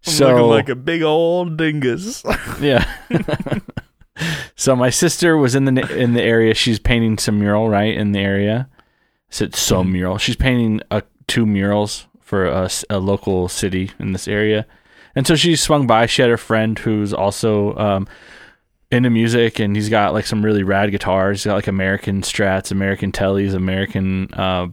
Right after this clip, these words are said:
Speaker 1: P basses. I'm like, so it's funny. Like, I was talking to him the other night, and, like, everything we have, we align on so many levels of things we're interested in, which is funny. And then it's like, oh,
Speaker 2: Yeah.
Speaker 1: music, and he's got, like, the same things, and he loves the P bass and all this stuff. So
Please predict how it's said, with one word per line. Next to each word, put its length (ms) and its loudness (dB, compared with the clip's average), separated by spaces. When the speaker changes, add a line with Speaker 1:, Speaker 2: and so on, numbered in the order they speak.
Speaker 1:
P 140 -2
basses. 420 -2
I'm 80 -4
like, 260 -6
so 380 -2
it's 100 -10
funny. 220 2
Like, 240 -2
I 220 2
was 160 -4
talking 260 0
to 80 0
him 60 0
the 80 2
other 100 0
night, 240 0
and, 100 -2
like, 200 -4
everything 680 -2
we 140 -4
have, 320 -2
we 180 0
align 460 2
on 180 -4
so 220 -2
many 120 0
levels 340 -2
of 80 -6
things 260 -2
we're 80 -4
interested 460 -4
in, 200 0
which 160 -4
is 140 -2
funny. 260 0
And 100 0
then 120 -2
it's 120 -4
like, 160 -2
oh, 100 2
Speaker 2:
Yeah. 80 0
Speaker 1:
music, 440 -2
and 80 -2
he's 100 -2
got, 140 0
like, 180 -2
the 80 -6
same 320 -2
things, 420 -4
and 120 -4
he 80 -2
loves 260 0
the 80 -2
P 220 2
bass 420 2
and 80 -2
all 80 0
this 80 -4
stuff. 240 -2
So 260 0